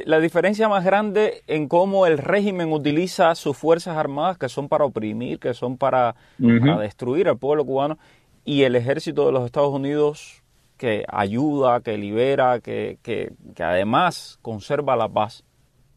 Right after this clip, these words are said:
Speaker 2: Así mismo es, así mismo es. Una diferencia bien grande, hermano, bien grande. Yo de, de, de chamaquito, de niño,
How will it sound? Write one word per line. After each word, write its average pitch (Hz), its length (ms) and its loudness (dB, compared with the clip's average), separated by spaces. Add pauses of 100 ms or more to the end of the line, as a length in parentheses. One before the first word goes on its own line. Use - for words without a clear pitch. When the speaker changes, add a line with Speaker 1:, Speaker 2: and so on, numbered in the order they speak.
(440)
Speaker 2:
Así 113 320 6
mismo 92 360 0
es, 87 120 -8
así 95 180 -2
mismo 90 300 4
es. 92 60 2
Una 113 180 6
diferencia 104 880 4 (600)
bien 135 260 2
grande, 107 280 -2
hermano, 95 320 -8
bien 104 180 0
grande. 101 380 2
Yo 143 280 6
de, 123 340 0 (280)
de, 120 280 -4 (140)
de 107 260 -2
chamaquito, 113 720 2
de 107 80 2
niño, 123 440 0